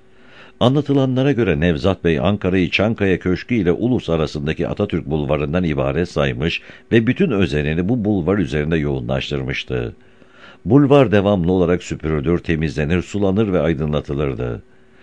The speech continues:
Zamanın önde gelen taşıtı olan at arabası, kasaba ve köylerden gelen kasketli ve şalvarlı vatandaşlar bulvara kesinlikle sokulmazdı."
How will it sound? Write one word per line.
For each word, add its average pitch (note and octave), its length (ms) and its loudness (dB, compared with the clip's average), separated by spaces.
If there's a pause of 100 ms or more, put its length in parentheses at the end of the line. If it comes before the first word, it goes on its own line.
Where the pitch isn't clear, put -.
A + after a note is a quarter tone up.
(260)
Zamanın C3 480 4
önde G2 320 2
gelen F2 280 2
taşıtı E2+ 400 -4
olan D2+ 300 2
at D2+ 180 -2
arabası, C#2 600 -2 (260)
kasaba B2+ 400 2
ve A#2+ 80 0
köylerden G#2+ 600 2
gelen G#2 240 2
kasketli F#2+ 540 -2
ve G#2+ 100 4
şalvarlı F2 540 2
vatandaşlar E2 760 0
bulvara E2+ 440 2
kesinlikle F2+ 640 -2
sokulmazdı." B1+ 920 -4